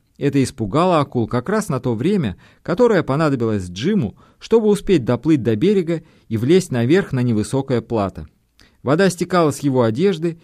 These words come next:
и вид у него был крайне жалкий. Бук стал ругать его. «Попробуй сам, увидишь, как это легко», — посоветовал Джим. «Я хотя бы покажу тебе, как это нужно делать». Бук рассердился и стал карабкаться наверх. Все дети смотрели на него.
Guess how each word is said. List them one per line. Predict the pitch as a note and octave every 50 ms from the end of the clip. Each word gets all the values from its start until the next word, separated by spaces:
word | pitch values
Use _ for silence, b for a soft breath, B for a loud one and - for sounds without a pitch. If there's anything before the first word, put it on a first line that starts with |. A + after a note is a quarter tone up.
| b b b
и | b A2+
вид | C#3 G3+ A#3+ -
у | G#3+
него | F#3 F3 E3+ D3+
был | B2+ B2 A#2+ G#2+
крайне | - - B2+ D3 D#3 D3+ C#3 C3 A#2+
жалкий. | G2 A2 A#2 A2 G#2 F#2+ - - F2+ E2 - _ _ _ _ _ _ b b b b b
Бук | b G2+ B2 A#3 G3 -
стал | - - D#3 D3+ D3 C#3
ругать | C#3+ C#3+ C3+ C#3+ B2 G#2 - -
его. | G2 F2 E2+ E2 E2 _ _ _ _ _ -
«Попробуй | - A#2 A2+ - D#3+ D#3 C#3+ D3 C#3+
сам, | C#3+ - F3+ F3 C#3+ A2+ F2 - -
увидишь, | - A#2+ B2 C#3+ G#3 G3 C#3+ A2+ -
как | - B2 -
это | C3+ B2 - B2
легко», — | C3 C#3 C#3 - - C3
посоветовал | G2 - G#2 - C3+ B2+ B2+ A#2 A#2 A#2 A#2 A#2 A#2
Джим. | G#2+ G2+ G#2+ G#2+ F2+ D2 - _ _ _ b b b b b b b b
«Я | G2+ G#2+ C#3 D#3
хотя | D3 D#3+ D3+ - - E3
бы | D#3+ E3 D#3
покажу | - D3 - D3 C#3 C#3 C3+ E3+ G3+
тебе, | G3 - D3+ B2+ A#2+ A2
как | - B2 A#2 B2
это | C#3+ C3 C#3+
нужно | C#3 D3 D3 B2+ A#2+ C#3 C#3
делать». | B2+ A2+ D3+ F3 D#3+ A#2+ F#2+ F2+ - - _ _ _ _ _
Бук | - F#2+ G#2+ E3+ F3 E3+
рассердился | C3 A#2+ A2+ - - A#2 F#2+ F#2 A2 F#3 A3 G3+ - F3+ D#3+ D#3+ b b b b b
и | -
стал | G2 - - G3+ A3
карабкаться | G#3+ B2+ B2 B2+ C#3+ C#3+ - - - - C3
наверх. | B2 A#2 A2+ G2+ F#2+ F2 - - _ _ _ b b b b b b b
Все | - - C4 B3+
дети | G3 B3+ G#3+ G#3
смотрели | F#3+ - F3 E3+ E3 - D#3+ D3 C3 A2+
на | A2 G#2+ G#2
него. | G2+ G2+ G2+ F2+ F#2 E2+